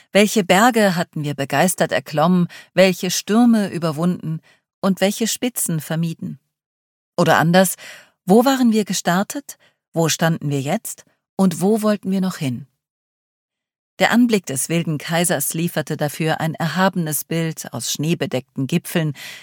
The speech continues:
die majestätisch Richtung Himmel ragten. Als hätte sie der Schneesturm kein bisschen beeindruckt, weil sie ihn erst gar nicht zu ihrem Sturm gemacht hatten und wussten,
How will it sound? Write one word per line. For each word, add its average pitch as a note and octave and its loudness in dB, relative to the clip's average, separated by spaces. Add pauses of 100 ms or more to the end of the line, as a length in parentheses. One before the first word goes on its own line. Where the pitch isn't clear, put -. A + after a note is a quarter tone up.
(160)
die E3+ -4
majestätisch D#3+ -2
Richtung C#3+ -4
Himmel D#3 2
ragten. B2+ -6 (460)
Als G#3 2
hätte C4+ 0
sie A#3 0
der F3+ 2
Schneesturm F#3+ 2
kein C#4+ 0
bisschen A#3 -2
beeindruckt, A3 -4 (420)
weil G3+ 4
sie G#3+ 0
ihn G#3+ 0
erst G3 -4
gar E3+ 2
nicht F#3+ 0
zu - -2
ihrem G3+ -2
Sturm E3+ -4
gemacht D3+ -6
hatten - -14 (180)
und E3 0
wussten, E3+ 2